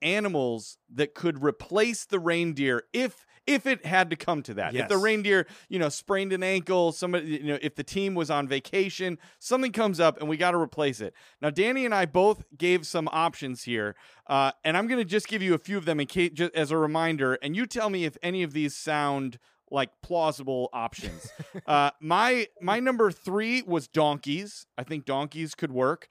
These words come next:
Speaker 2: Hmm.
Speaker 1: Uh, my number two option was a bunch of moose, but there's penguins on top of the moose to kinda give 'em, like, with their flippers, they would do the little blinders just to keep everybody,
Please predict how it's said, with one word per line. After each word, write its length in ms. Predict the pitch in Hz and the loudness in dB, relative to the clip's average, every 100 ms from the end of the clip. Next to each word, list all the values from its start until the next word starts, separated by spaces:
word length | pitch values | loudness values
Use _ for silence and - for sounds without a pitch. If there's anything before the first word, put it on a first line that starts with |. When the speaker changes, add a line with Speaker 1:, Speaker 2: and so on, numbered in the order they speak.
| - | -14
Speaker 2:
Hmm. 300 | 160 196 139 | -8 -6 0
Speaker 1:
Uh, 220 | 139 143 - | 4 4 2
my 120 | 151 | -2
number 340 | 175 196 185 175 | 0 2 2 0
two 320 | - 269 269 | 0 0 4
option 460 | 190 165 - 180 175 | 4 2 -2 -6 -4
was 320 | 156 151 135 _ _ - | 2 2 0 _ _ -6
a 60 | 139 | -2
bunch 320 | 180 214 208 | 2 2 0
of 140 | 160 147 | -4 -2
moose, 640 | 185 285 190 165 - - _ _ - | -2 0 0 -2 -8 -12 _ _ 0
but 180 | 165 147 | 0 2
there's 340 | 170 165 151 _ | 2 2 0 _
penguins 680 | - 220 254 214 202 175 139 - | -4 0 0 0 0 0 -4 -2
on 200 | 160 156 | 0 0
top 400 | - 226 262 254 | -4 4 4 4
of 140 | 190 | -4
the 80 | 170 | -2
moose 460 | 170 170 170 - - _ _ - | 0 2 2 -2 -16 _ _ -8
to 80 | |
kinda 260 | 151 208 196 | -2 0 0
give 180 | 165 185 | 0 2
'em, 140 | 170 | 2
like, 200 | 156 143 - | 2 0 -2
with 120 | 156 | -4
their 120 | 147 | -4
flippers, 500 | - 202 202 151 127 | 0 0 2 -2 -2
they 100 | 143 | -2
would 140 | 139 127 | 0 -2
do 160 | 151 | -4
the 140 | 135 135 | -2 -2
little 200 | 139 127 | 0 -2
blinders 640 | 113 147 151 131 107 87 | -2 -2 -2 -2 -6 -8
just 200 | - 196 | -8 -8
to 40 | 185 | -6
keep 200 | 220 208 | -6 0
everybody, 540 | 196 180 175 165 151 | 2 4 4 4 0